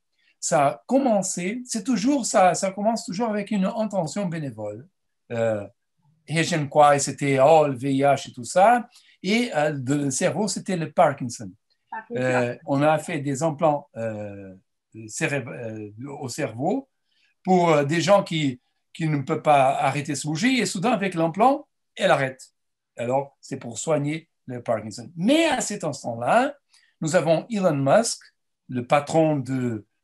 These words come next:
Speaker 1: Tesla et de SpaceX, qui a
Speaker 2: L'homme
Speaker 1: créé
Speaker 2: le
Speaker 1: une
Speaker 2: plus
Speaker 1: compagnie
Speaker 2: riche,
Speaker 1: qui s'appelle
Speaker 2: José, l'homme le plus riche du monde. Il est plus riche que Bill Gates.
Speaker 1: Oui, oui, oh, en effet, Elon Musk. Euh, il a créé cette compagnie qui s'appelle Neuralink,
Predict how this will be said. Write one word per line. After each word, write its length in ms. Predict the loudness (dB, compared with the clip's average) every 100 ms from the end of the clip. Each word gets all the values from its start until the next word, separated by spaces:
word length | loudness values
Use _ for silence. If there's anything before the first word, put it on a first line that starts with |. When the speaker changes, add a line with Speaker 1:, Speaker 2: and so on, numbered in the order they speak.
| _ _
Speaker 1:
Tesla 580 | 0 2 2 0 -2 -6
et 100 | -10
de 360 | -8 -6 -6 -6
SpaceX, 880 | -10 -2 -2 0 -2 -2 -6 -14 -16 _ _ _ _ -8
qui 180 | 2
a 60 | 4
Speaker 2:
L'homme 80 | 4
Speaker 1:
créé 160 | 2
Speaker 2:
le 80 | 2
Speaker 1:
une 60 | 4
Speaker 2:
plus 80 | 4
Speaker 1:
compagnie 240 | 6 6
Speaker 2:
riche, 100 | 4
Speaker 1:
qui 60 | -2
s'appelle 340 | -6 -6 -6
Speaker 2:
José, 420 | -6 2 2 4
l'homme 240 | 2 2 0
le 200 | -6 -6
plus 160 | -6
riche 480 | 0 0 0 -10 -10 -10 -10 -20 _
du 140 | -10 2
monde. 260 | 2 2
Il 120 | -4
est 80 | -4 -6
plus 120 | 0 2
riche 320 | 2 0 -4
que 100 | -6
Bill 180 | -6 -2
Gates. 140 | 4
Speaker 1:
Oui, 80 | 6
oui, 160 | 6 4
oh, 240 | 4 2 -2 _ _
en 140 | 0 2
effet, 400 | 2 -2 -4 -4
Elon 220 | -2 0
Musk. 400 | 0 -4 -8 -16 _ _ _ _ 2
Euh, 400 | 6 8 6 2 -8 _ _ _
il 240 | -2 2 4
a 300 | 6 6 2
créé 240 | -2 -4
cette 160 | -2 -4
compagnie 320 | -4 -2 -4
qui 100 | -2
s'appelle 320 | -2 -2 -4
Neuralink, 720 | -4 2 4 4 4 0 -6